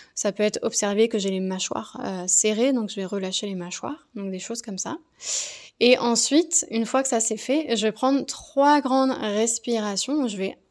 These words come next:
essayer d'inspirer le plus lentement et le plus profondément que je peux. Donc je vais inspirer très lentement par, euh, et profondément par le nez. Et je vais expirer tout doucement par la bouche, comme si, euh, j'expirais l'air à travers une paille.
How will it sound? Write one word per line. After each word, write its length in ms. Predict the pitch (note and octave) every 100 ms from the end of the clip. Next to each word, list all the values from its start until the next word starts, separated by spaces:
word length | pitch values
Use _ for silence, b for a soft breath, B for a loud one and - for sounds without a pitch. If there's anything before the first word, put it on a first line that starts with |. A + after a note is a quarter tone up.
| -
essayer 240 | A3 C4+
d'inspirer 580 | A#3+ A3 - A#3 A#3 C#4
le 140 | A3
plus 360 | F3+ - - D4+
lentement 460 | D4 C#4+ C4+ C4+ C4
et 60 |
le 80 | G3
plus 340 | - - C#4+
profondément 640 | C#4+ - B3 A#3+ A#3+ A3 G#3+
que 120 | A3
je 160 | G3+ -
peux. 180 | A3 F4 _ B B B B -
Donc 80 | G#3
je 80 |
vais 60 | G#3+
inspirer 500 | G#3 - A#3+ B3+ -
très 500 | - - - D4 D4
lentement 460 | C#4 C4 B3+ B3 B3+
par, 400 | B3 A3 G#3 G3+
euh, 340 | G3 F#3 F3 G3 B3+
et 80 | A3
profondément 480 | - A3 - G#3+ G#3+
par 220 | G3+ G3
le 100 | F#3+
nez. 240 | G3+ F4+ - B B B B -
Et 100 | A3+
je 100 | A3
vais 60 |
expirer 580 | A3+ - - A#3 C#4 D#4 -
tout 220 | - D#4+
doucement 360 | C#4+ B3+ C#4 C#4
par 240 | C4+ A3
la 140 | G#3+ F#3
bouche, 480 | F#3 C#4+ E4 - -
comme 200 | A3+ A3+
si, 420 | - D4+ D#4 D#4+
euh, 360 | - G3+ G3+ G3 - A3
j'expirais 720 | G3 A3+ G3 B3+ A#3 B3 C4+
l'air 340 | G#3+ B3+ C#4
à 100 | -
travers 480 | G3+ - G#3 A3+ B3 -
une 220 | A3+ A3
paille. 420 | A3 G#3+ D4 A#3